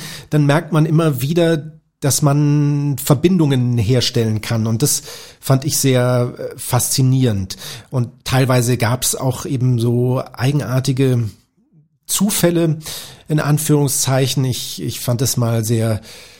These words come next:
spannend, zum Beispiel auch, dass der, der, der, der Patensohn des, des, äh, Gefängnispfarrers Harald Pölchau, der eben immer wieder vorkommt, den es ja wirklich gegeben hat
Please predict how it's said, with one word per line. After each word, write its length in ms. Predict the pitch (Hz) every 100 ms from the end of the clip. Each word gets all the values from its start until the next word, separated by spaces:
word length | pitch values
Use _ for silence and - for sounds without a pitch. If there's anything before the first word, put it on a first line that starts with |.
| _ _ -
spannend, 480 | - 127 139 143
zum 140 | - 120
Beispiel 420 | 120 120 - 123
auch, 320 | - 113 -
dass 280 | - 117 -
der, 440 | 120 107 107 104 104 - _ _ _ _ _ _ _ _ _ -
der, 300 | 101 110 101
der, 480 | 107 92 92 95 92 - _
der 120 | 110 - _ _ _ _ _ _ _
Patensohn 1200 | - 123 151 - 180 160 123 98 123 127 160 165
des, 420 | 123 117 - -
des, 380 | - 104 - -
äh, 400 | 156 113 104 107
Gefängnispfarrers 920 | 110 - 135 175 160 - 156 151 139
Harald 320 | 139 127 117
Pölchau, 500 | - 135 185 175 170
der 180 | 156 147
eben 240 | 135 139 131
immer 240 | 131 131
wieder 360 | 131 123 120 -
vorkommt, 680 | - - 120 151 160 156 156 - - - - - -
den 100 | 123
es 60 | 113
ja 120 | 113
wirklich 240 | 127 -
gegeben 420 | - 107 120 147 110
hat 260 | 135 -